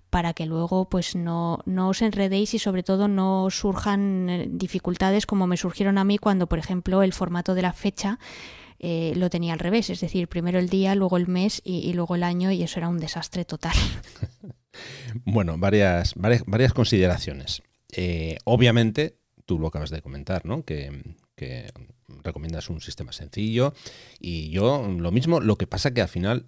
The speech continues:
Speaker 2: eh, cada uno tenemos que decidir, eh, si queremos hacerlo más complejo o no. En función de lo que necesitemos, a lo mejor tiene que ser un poquito más complejo, pero vamos, que como veis, eh, Sandra lo acaba de comentar, ella tiene un sistema muy sencillo, a ella le funciona y ya está.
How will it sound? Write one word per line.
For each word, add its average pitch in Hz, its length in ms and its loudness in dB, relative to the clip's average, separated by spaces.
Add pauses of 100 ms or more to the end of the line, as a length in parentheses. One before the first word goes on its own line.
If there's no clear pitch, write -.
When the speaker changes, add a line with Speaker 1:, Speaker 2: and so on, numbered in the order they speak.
(120)
Speaker 2:
eh, 90 160 -4
cada 92 300 0
uno 143 280 2 (120)
tenemos 90 320 -2
que 104 100 -2
decidir, 90 520 -2
eh, 85 340 -2
si - 140 -8
queremos 107 280 -2
hacerlo 104 320 2
más 98 200 -2
complejo 101 500 0
o 80 60 2
no. 73 180 -8 (460)
En 175 120 -2
función 101 560 2
de 82 440 -4
lo 90 160 -4
que - 100 0
necesitemos, 107 760 0
a 113 60 4
lo 92 80 0
mejor 95 220 -2
tiene 95 200 2
que 104 80 -2
ser 104 140 4
un 107 80 4
poquito 90 280 -2
más 76 160 -6
complejo, 131 500 -4
pero 80 220 -6
vamos, 131 220 -4
que 64 220 -10
como 67 240 -10
veis, 110 280 -2 (640)
eh, 71 160 -8
Sandra 80 280 -6
lo 80 80 -6
acaba 78 200 -6
de 85 80 -4
comentar, 85 340 -4
ella 98 120 -2
tiene 78 160 -8
un 78 80 -10
sistema - 360 -8
muy 80 100 -6
sencillo, 117 460 -4
a 90 80 0
ella 80 120 -2
le 80 80 -4
funciona 135 400 -8
y 117 100 -8
ya 120 80 -8
está. 127 220 -6